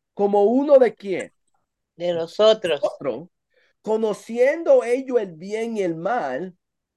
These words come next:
Speaker 1: cuida, ah, cuidado ahora, no vaya a extender su mano y tome del árbol de la vida y, y coma y viva para siempre". Yo lo que quiero que ustedes enfaticen otra vez esta idea de nosotros.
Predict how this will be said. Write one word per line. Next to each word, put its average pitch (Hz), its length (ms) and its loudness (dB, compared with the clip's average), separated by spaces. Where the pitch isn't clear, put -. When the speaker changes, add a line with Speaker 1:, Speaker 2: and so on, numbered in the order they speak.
Speaker 1:
cuida, 302 720 0
ah, 156 300 -2
cuidado 214 580 2
ahora, 208 380 4
no 208 320 2
vaya 254 320 2
a - 20 2
extender 208 540 -4
su - 180 -6
mano 226 300 -2
y 202 80 -4
tome 339 460 2
del 214 160 2
árbol 190 320 -2
de 170 100 4
la 151 160 -4
vida 120 420 -10
y, 214 220 -6
y 214 200 -4
coma 233 560 4
y 202 160 -2
viva 202 320 2
para 170 280 4
siempre". 165 600 -2
Yo 208 120 2
lo 254 80 8
que 269 120 -2
quiero 247 220 4
que 196 60 -6
ustedes 208 220 0
enfaticen 185 540 -2
otra 180 240 -2
vez 170 200 0
esta 185 220 -2
idea 196 220 -2
de 185 300 -4
nosotros. 185 1040 -4